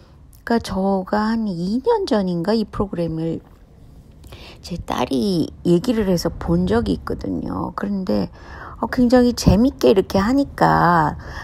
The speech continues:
젊은 애들이 막 보는 거예요, 이것을. 그러면서 한다는 소리가 뭐, "혼자 살아도 괜-,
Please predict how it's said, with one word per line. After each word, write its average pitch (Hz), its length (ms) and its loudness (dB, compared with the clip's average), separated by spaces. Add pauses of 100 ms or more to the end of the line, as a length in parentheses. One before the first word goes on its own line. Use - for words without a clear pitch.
젊은 285 400 6
애들이 185 320 4
막 175 240 -2
보는 202 340 0
거예요, 165 240 2
이것을. - 760 -4
그러면서 233 680 0 (240)
한다는 269 420 4
소리가 185 420 0
뭐, 185 140 -2
"혼자 453 320 6
살아도 262 440 6
괜-, 196 240 0